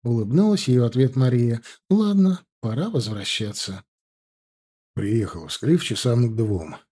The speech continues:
Ираклий сидел на кровати, одетый, и рядом на кровати стояло штук пять собранных сумок. «Хорошо, что приехал. Эк, ты тут вещами как оброс», — сказал я ему.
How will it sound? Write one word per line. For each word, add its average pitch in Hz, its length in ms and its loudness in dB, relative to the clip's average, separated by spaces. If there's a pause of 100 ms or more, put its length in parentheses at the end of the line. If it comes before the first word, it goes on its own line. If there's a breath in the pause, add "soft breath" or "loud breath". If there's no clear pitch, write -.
Ираклий 123 440 -2
сидел 107 340 -2
на 95 100 -6
кровати, 127 500 -2
одетый, 120 560 -2
и 110 180 -2
рядом 160 340 2
на 117 100 2
кровати 127 420 -2
стояло 135 480 -2
штук - 280 -12
пять 117 220 -2
собранных 107 520 -4
сумок. 92 560 -8 (760)
«Хорошо, 151 600 2
что 104 180 -8
приехал. 120 640 0
Эк, 165 200 -2
ты 127 140 -2
тут - 240 -8
вещами 117 520 0
как - 240 -8
оброс», — 101 540 -6 (300)
сказал 98 520 -8
я 101 160 -4
ему. 98 340 -4